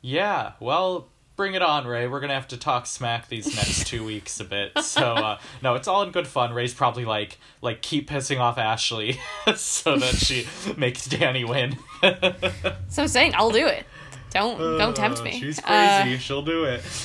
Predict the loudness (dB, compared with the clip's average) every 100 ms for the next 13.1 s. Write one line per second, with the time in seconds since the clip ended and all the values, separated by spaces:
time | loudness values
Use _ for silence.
0 | -6 -8 -8 -8 2 6 6 6 4 6
1 | 6 6 4 4 4 2 4 4 4 0
2 | -2 -4 -2 0 0 0 -2 -2 0 0
3 | 0 -4 -2 0 0 0 -2 -4 -2 -4
4 | -2 -2 2 4 4 2 -2 -4 0 0
5 | 2 -2 -6 -12 -20 -20 _ _ -10 -8
6 | -4 -4 -4 -4 -6 -6 -6 -6 -6 -2
7 | -4 -4 -8 -4 -4 -4 -4 -2 -2 -2
8 | -4 -4 -4 -4 -4 -2 0 0 0 0
9 | 0 -2 -12 -8 -6 -4 -6 -6 -6 -8
10 | -2 -2 -2 -8 -2 -2 -2 -6 -16 -18
11 | -20 -20 _ _ 0 0 2 4 4 4
12 | 4 4 2 2 4 2 0 -2 -2 -6